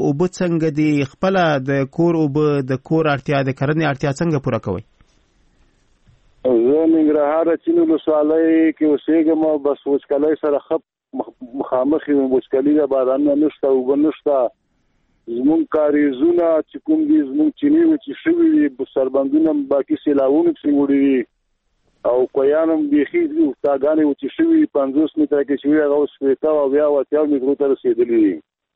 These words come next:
Speaker 1: بله، نو هلته په ولسي کچه باندې آیا د کاریزونو د خلاصېدو لپاره یا هم د دغو سربندونو د، م، بیرته فعالېدو لپاره داسې ولسي هڅې نه کیږي؟ ځکه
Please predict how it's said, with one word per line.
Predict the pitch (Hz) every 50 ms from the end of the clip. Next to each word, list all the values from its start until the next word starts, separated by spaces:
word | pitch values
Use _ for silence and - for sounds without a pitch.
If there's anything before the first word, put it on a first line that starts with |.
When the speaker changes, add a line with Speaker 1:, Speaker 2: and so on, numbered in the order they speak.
| _ _ _ _ _ _ _ _ _ _ _ _ _ _ _ _ _ _ - - _ _ -
Speaker 1:
بله، | 147 139 170 180 185 180 175
نو | 196 208 208
هلته | 202 226 254 240 - 240
په | 233 - 240 233 233
ولسي | 233 226 226 - - 285
کچه | - 330 302 - 226 202
باندې | 196 208 208 202 185 185
آیا | 185 190 196 190 190 180
د | 170 160
کاریزونو | 156 - 170 160 156 156 151 139 175 185 185 165
د | 160 156
خلاصېدو | - 156 151 143 147 - 151 135 131 147 151 151 143
لپاره | 135 - 143 139 139 139 135 135
یا | 139 135 131
هم | 131 127 143 147
د | 143 139 135
دغو | 139 135 131
سربندونو | - - 139 131 127 131 131 143 139 160 170 175 160
د، | 135 143 143 139 139 139 123 -
م، | - 135 143 139 135 131 127 123 120 113 107 - - 104 113 - - - 131
بیرته | 131 156 151 - -
فعالېدو | 135 - 143 135 139 135 131 147 175 170 165
لپاره | - 165 156 151 156
داسې | 143 165 170 - 190
ولسي | 175 170 175 170 165 - - 214
هڅې | 185 196 202 185 - 190
نه | 190 208 196 -
کیږي؟ | 202 190 165 170 180 175 - - - - - - - -
ځکه | 160 208 202 -